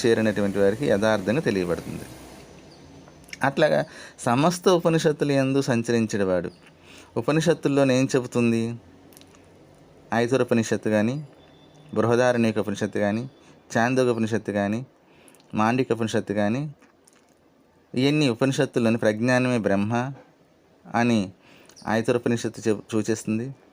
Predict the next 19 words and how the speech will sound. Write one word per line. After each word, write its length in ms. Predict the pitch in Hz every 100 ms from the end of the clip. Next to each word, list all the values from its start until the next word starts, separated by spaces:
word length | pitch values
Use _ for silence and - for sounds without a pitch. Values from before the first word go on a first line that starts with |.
| - - - 110
బృహదారణ్యక 640 | 117 123 131 127 127 120
ఉపనిషత్తు 480 | 107 110 110 101 107
ఏమో 320 | 101 95 90 - - -
అహం 240 | 92 120 120
బ్రహ్మాస్మి 540 | 117 117 117 110 110
అని 160 | 107 95
జీవుడు 480 | 104 110 120 117
ఉన్నటువంటి 300 | 113 107 104
ప్రజ్ఞానం 500 | 104 95 95 110 110
బ్రహ్మ, 360 | 104 104 110 131
నేనే 460 | 117 110 110 113 104
అనేటువంటి 560 | 101 95 98 92 95 - -
జీవుడనే 460 | 107 107 107 107 101
అహము. 400 | 95 107 123 160 - - - - -
ఐతరోపనిషత్తు, 1000 | 101 110 123 120 117 110 110 104 - 175 - - - _ _ _ _ _ 95
బృహదారణ్యక 600 | 110 117 117 113 110 104
ఉపనిషత్తు 440 | 92 98 107 -
చెప్తుంది. 460 | 95 - 104 123 165 - - - - -
అట్లాగే 520 | 123 160 151 107 92